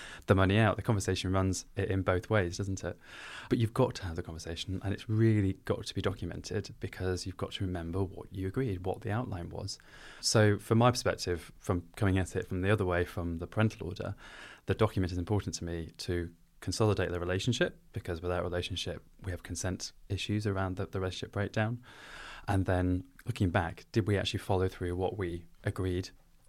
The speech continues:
as adults was going to happen? And what is the outcome? The court analyze, analyzes the output rather than the process, but it, it will look at the process to make sure that this was a consensual journey, and, and that's a great document to show.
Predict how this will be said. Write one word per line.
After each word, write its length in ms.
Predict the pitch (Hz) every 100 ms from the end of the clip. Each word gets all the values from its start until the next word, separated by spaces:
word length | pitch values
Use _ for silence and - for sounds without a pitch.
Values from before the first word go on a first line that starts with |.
| - -
as 140 | - 98
adults 460 | 87 87 87 -
was 120 | - 92
going 160 | 92
to 100 | 85
happen? 360 | 90 - 95 95 - - - -
And 400 | 95 90 90 90 -
what 200 | - 101
is 60 | 92
the 100 | 95
outcome? 400 | 113 113 87 98 - _
The 60 | -
court 200 | - 98
analyze, 340 | 92 90 85 90
analyzes 640 | 92 92 87 85 85 85
the 160 | - 85
output 400 | 95 - - -
rather 320 | 101 90 92
than 100 | 92
the 60 | 87
process, 560 | 101 98 - 90 - -
but 120 | 95
it, 140 | 95 -
it 120 | 101
will 140 | 107
look 180 | 101 107
at 60 | -
the 60 |
process 380 | - 95 - 87
to 100 | -
make 140 | 98 -
sure 260 | - 95
that 80 | 90
this 180 | 98 -
was 140 | 90
a 40 | -
consensual 440 | - - 85 101
journey, 300 | - 87 98
and, 180 | 101 104
and 340 | 110 113 107 - - - - -
that's 240 | - -
a 20 | 113
great 220 | 117 -
document 380 | 117 - 117 -
to 40 |
show. 180 | -